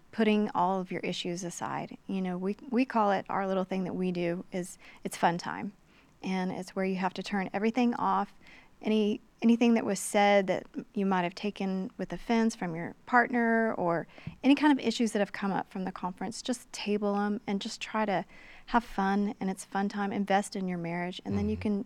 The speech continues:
Speaker 1: you can deal with those once everybody's calmed down and you're, you're through the conference. It just, it's a time for you to come and invest in,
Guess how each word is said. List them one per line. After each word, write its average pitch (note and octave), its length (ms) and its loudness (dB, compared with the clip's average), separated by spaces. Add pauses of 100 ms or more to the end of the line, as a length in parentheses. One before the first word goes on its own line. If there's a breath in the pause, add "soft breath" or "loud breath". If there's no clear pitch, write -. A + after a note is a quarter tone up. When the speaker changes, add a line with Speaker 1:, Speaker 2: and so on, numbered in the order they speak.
Speaker 1:
you A3 80 -4
can A3+ 140 4
deal G#3+ 220 2
with A3 160 0
those G3 320 -2 (880)
once F#3+ 200 -4
everybody's F3+ 380 -4
calmed G3 380 -2
down F3+ 320 0
and F3 120 -8
you're, F3 120 -6 (180)
you're F#3+ 100 -4
through G3 220 -4
the F#3+ 80 -6
conference. F#3 460 -8
It A3+ 60 -12
just, - 260 -8 (560 loud breath)
it's - 160 -2
a C4 80 4
time A#3+ 320 2
for A#3 80 2
you G#3+ 80 4
to G3+ 60 0
come F#3 240 0
and F3+ 80 -2
invest E3+ 340 -2
in, D#3+ 260 -6